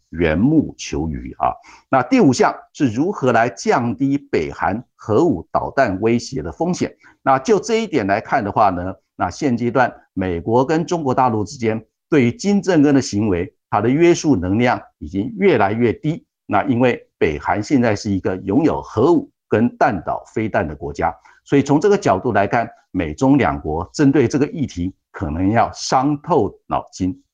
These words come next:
最后就是有关维护台海现状跟营造和平的契机。那当然，拜登跟习近平呢，这个曾经在G twenty峰会里面呢，啊，公开的表示，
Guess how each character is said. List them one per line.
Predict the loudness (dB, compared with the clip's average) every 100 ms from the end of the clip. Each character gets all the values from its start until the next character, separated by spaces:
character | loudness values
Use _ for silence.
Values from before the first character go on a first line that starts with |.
| _ _ _ _ _ _ _ _ _ _
最 | 2 4
后 | 4 4
就 | 2
是 | 2
有 | -2 0
关 | 0 2
维 | 2 0
护 | 0 -4
台 | -4 -4 -4
海 | -4 -10 _ -18 -16
现 | -6 0 2
状 | 2 0 -2 _ _ -4
跟 | -4 0
营 | 0
造 | 2 0
和 | 0 -2 0
平 | 0
的 | -4
契 | -6 -10 -10
机。 | -10 -12 -12 _ _
那 | -2 0
当 | 2 2
然， | 2 0 -2 _ _
拜 | 0
登 | 2 2 0
跟 | 0 -2
习 | -2 -2
近 | 0 0
平 | 0 0
呢， | 0 -2 _ _ _
这 | -4
个 | -4
曾 | -2 -4
经 | 0 2
在 | 0 -2
G | -6 -6
twenty | -2 -2 -2 -6 -8 _ -20 -6
峰 | -4
会 | -2 -2
里 | -2 -4
面 | -2
呢， | -2 -4 -8 _
啊， | -8 -4
公 | -4
开 | 0 0
的 | 0
表 | -4 -6
示， | -6 -6